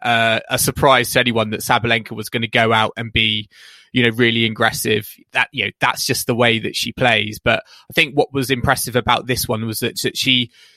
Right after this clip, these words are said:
you know, she took, I think, a, like, a conscious decision to just kind of go for it. And she was just like, I think she was kind of, almost kind of maybe fearful of, of getting into kind of longer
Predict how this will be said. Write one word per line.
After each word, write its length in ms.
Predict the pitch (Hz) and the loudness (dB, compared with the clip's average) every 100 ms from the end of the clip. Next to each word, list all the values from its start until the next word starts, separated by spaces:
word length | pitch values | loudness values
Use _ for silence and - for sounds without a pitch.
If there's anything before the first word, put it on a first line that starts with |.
| _ _ | _ _
you 60 | 143 | 0
know, 40 | |
she 160 | 139 151 | 2 0
took, 380 | - 180 175 | 2 2 4
I 80 | 160 | 0
think, 240 | 147 135 - | 2 -2 0
a, 140 | 127 123 | -4 -2
like, 180 | 131 - | -4 -8
a 40 | |
conscious 480 | 135 - 139 - 131 | -6 -2 -2 -2 -6
decision 480 | - - 143 120 101 | -4 0 0 0 -6
to 100 | - | -10
just 240 | 107 110 | -8 -8
kind 160 | - 117 | -4 -4
of 100 | 107 _ - | -4 _ -4
go 240 | - 127 131 | 2 2 2
for 200 | - 104 | -2 -6
it. 180 | - - | -8 -10
And 160 | 110 | -10
she 160 | - 117 | -8 -8
was 140 | 110 | -6
just 280 | 127 117 - | -2 -2 0
like, 380 | 120 113 110 - - - - - _ - | 0 0 -2 -12 -20 -20 -20 -20 _ -2
I 40 | |
think 180 | - 160 | 0 2
she 140 | - | 2
was 180 | 165 156 | 2 2
kind 200 | - 151 | 2 2
of, 200 | 127 - | 0 -6
almost 340 | - 156 151 - | -2 2 2 2
kind 120 | 147 | 0
of 80 | 120 | 2
maybe 240 | 135 127 | 2 2
fearful 500 | 117 147 135 - 117 | 2 4 4 2 2
of, 120 | 113 - | 2 0
of 160 | 135 - | -4 -2
getting 360 | 127 110 131 | -4 -2 0
into 320 | 127 120 - | 0 -2 -6
kind 200 | 127 120 | -4 -2
of 120 | 113 107 | -2 -2
longer 680 | 117 127 120 117 113 110 | 0 0 0 2 4 4